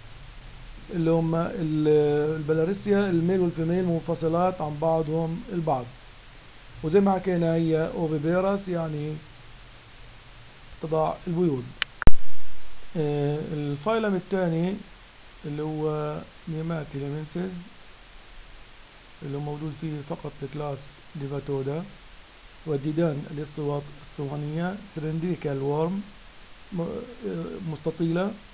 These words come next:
أو يعني موجودة على شكل اسطوانات، برضو كمان غير مقسمة unsegmented. آه،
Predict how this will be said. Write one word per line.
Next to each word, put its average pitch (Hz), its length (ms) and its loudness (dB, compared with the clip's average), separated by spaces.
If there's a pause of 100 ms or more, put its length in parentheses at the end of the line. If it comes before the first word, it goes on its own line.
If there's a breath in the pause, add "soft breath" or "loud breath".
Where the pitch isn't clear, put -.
(960)
أو 151 200 -4 (380)
يعني 147 460 -6 (1600)
موجودة 147 380 0
على 135 160 -2
شكل 156 320 -8
اسطوانات، 139 640 -2 (720)
برضو 180 320 0
كمان 165 300 -2
غير 156 260 4
مقسمة 156 680 -4
unsegmented. 160 640 -4 (2000)
آه، 151 140 -4